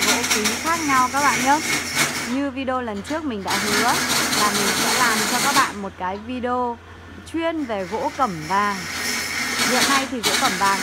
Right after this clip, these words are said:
đang là một loại gỗ rất là được ưa chuộng các bạn ạ. Thì ngày hôm nay mình đến một cái xưởng tiện, anh ấy đang tiện những chiếc lọ lục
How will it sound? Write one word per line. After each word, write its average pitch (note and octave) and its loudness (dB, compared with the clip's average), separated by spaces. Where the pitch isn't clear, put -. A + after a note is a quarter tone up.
đang D4 4
là A#3+ 2
một G3 0
loại - 2
gỗ A#3 2
rất A#4 6
là A#3 4
được G3+ 2
ưa C4+ 4
chuộng C#4+ 2
các C4+ 2
bạn C#4 6
ạ. A3+ 2
Thì A3 -2
ngày G#3 -2
hôm B3+ -4
nay B3+ -2
mình G3+ -6
đến F#3 -4
một B3 -6
cái B3 -6
xưởng A3 -2
tiện, A3 0
anh A#3+ -2
ấy G#3 -4
đang B3 -2
tiện A#3+ -2
những C4 0
chiếc F4+ -2
lọ C4+ 4
lục G#3 -2